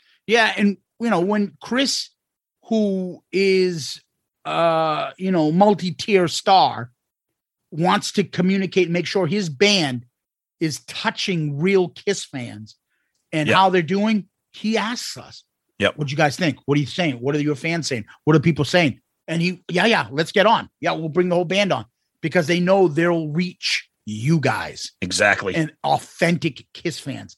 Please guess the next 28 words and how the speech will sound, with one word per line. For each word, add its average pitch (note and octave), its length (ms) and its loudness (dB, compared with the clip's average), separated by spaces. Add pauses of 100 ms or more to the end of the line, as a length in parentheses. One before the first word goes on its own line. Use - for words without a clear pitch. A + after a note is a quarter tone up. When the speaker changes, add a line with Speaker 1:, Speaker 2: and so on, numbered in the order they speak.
(460)
Speaker 1:
We F3 140 0
have F3 260 2
KISS - 280 0
tards, G#3+ 440 2
we E3 100 0
have B2+ 120 -4
KISS - 280 -4
fans, G3 460 -2 (420)
all A3 340 6
of G3 60 0
the G3+ 120 2
above. D#3+ 440 2 (720)
We E3+ 360 0
can F3 280 -2
reach F3+ 320 -2
them, C#3+ 320 0
and D3 180 -4
they F#3 220 4
know F#3 300 4
that C3 360 -2 (240)
Speaker 2:
Mm-hmm. A2+ 240 2
Speaker 1:
because E3 260 0
of D3 160 -4
you C3+ 300 -4
guys C3+ 480 0
in D3+ 120 -2
the D3 80 -2
support. C#3+ 560 -2